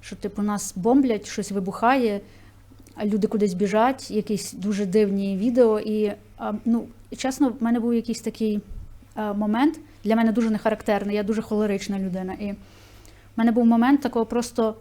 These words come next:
заціпеніння. Типу, я справді, я сиділа в кухні на підлозі,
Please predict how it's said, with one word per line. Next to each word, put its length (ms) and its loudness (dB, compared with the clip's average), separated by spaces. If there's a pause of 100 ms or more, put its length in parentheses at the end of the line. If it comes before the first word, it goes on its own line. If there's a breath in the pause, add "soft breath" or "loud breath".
(840 soft breath)
заціпеніння. 1000 4
Типу, 240 -2
я 220 4
справді, 380 2
я 100 2
сиділа 320 4
в 80 -14
кухні 340 0
на 80 2
підлозі, 500 0